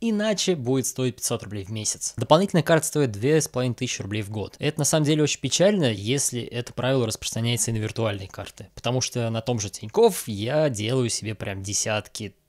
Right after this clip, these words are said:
сотни, условно говоря, виртуальных карточек на разные случаи жизни. Типа для подписок, для еды, для такси, чего угодно ещё. Крайне удобно,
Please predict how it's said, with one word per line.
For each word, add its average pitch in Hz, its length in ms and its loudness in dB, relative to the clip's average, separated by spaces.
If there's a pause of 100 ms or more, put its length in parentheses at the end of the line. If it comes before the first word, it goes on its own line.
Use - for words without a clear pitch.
сотни, 104 600 -4 (340)
условно 92 380 -4
говоря, 120 360 8 (320)
виртуальных 143 480 0
карточек - 400 0
на 104 120 -2
разные 110 260 0
случаи - 360 -4
жизни. 101 440 -2 (240)
Типа - 200 -18
для - 100 -14
подписок, 160 680 -2
для 131 480 -2
еды, 135 540 0
для 104 240 -8
такси, 147 880 -4
чего 143 360 0
угодно 123 360 4
ещё. 95 340 -4 (480)
Крайне 101 320 0
удобно, 170 460 4